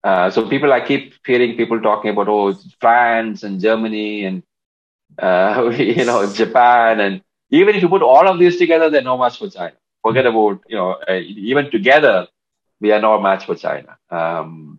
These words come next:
so without the United States, any effort to counter China or to protect ourselves will not work. It's that simple.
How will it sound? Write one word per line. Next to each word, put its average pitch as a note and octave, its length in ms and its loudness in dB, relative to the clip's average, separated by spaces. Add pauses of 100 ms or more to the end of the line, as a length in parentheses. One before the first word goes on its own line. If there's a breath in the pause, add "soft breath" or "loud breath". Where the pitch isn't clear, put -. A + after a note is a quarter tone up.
so G2+ 500 0 (320)
without F3 320 4
the F#3 60 2
United C#3+ 400 2
States, A#2+ 680 -2
any A#2+ 280 0
effort A2+ 260 0
to G#2+ 80 -6
counter F#2 400 -2
China E2+ 680 -8
or E2+ 160 -14
to F#2 100 -18
protect F2+ 340 -10
ourselves D#2 520 -6
will F2+ 80 -10
not F2 240 -6
work. - 140 -10 (440)
It's - 500 -14
that F2+ 220 -4
simple. F2 300 -12